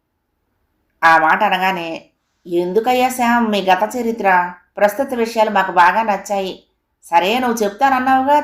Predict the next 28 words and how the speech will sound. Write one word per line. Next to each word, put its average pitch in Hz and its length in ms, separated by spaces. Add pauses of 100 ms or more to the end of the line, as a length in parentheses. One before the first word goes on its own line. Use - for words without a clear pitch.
చెప్పు" 262 500 (360)
అన్నాడు 170 300
శ్రీనాథం 185 580
గారు 170 120
నవ్వుతూ. 185 460 (1700)
ఒకానొకప్పుడు 185 720
మాది 185 340
చాలా 185 340
సామాన్యమైన 208 680
కుటుంబం. 175 500 (540)
మా 180 100
నాన్నగారికి 226 520
నేను 175 200
ఒక్కడే 233 400
సంతానం. 175 580 (720)
ఆయన 175 320
ఒక 185 200
కంపెనీలో 196 680
అకౌంటెంట్గా 208 760
ఉద్యోగం 185 460
చేసేవారు. 170 560 (720)
ఆ 180 200
జీతంతోనే 190 540
కాలం 185 420
గడుపుతూ 185 360
నన్ను 185 200
పోస్ట్ 233 380
గ్రాడ్యుయేట్‌ని 175 600